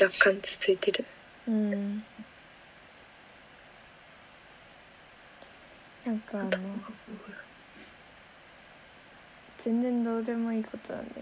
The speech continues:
Speaker 2: けど。
Speaker 1: うん。
Speaker 2: なんか、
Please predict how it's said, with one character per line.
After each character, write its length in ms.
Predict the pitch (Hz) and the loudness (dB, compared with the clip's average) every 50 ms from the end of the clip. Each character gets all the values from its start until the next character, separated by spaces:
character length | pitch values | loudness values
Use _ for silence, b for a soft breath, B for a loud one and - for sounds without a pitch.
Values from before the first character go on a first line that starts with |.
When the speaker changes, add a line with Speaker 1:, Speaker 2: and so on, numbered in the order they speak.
| - - - | -14 -14 -14
Speaker 2:
け 60 | - | -12
ど。 200 | - - - - - - - - - - - - - - - - - - - | -12 -10 -10 -12 -12 -14 -18 -20 -20 -20 -20 -20 -20 -20 -20 -20 -8 4 6
Speaker 1:
う 180 | 240 233 233 226 226 220 | 8 8 8 6 4 -2
ん。 80 | 208 - - - - - - - - - - - - - - - - - - - - - - - - - - - - - - - - - - - - | -6 -10 -16 -20 -20 -20 -20 -20 -20 -20 -20 -20 -20 -20 -20 -20 -20 -20 -20 -20 -20 -20 -20 -20 -20 -20 -20 -20 -20 -20 -20 -20 -20 -20 -20 -8 -6
Speaker 2:
な 60 | 247 220 | -4 -4
ん 40 | |
か、 160 | 220 - - | -2 -4 -6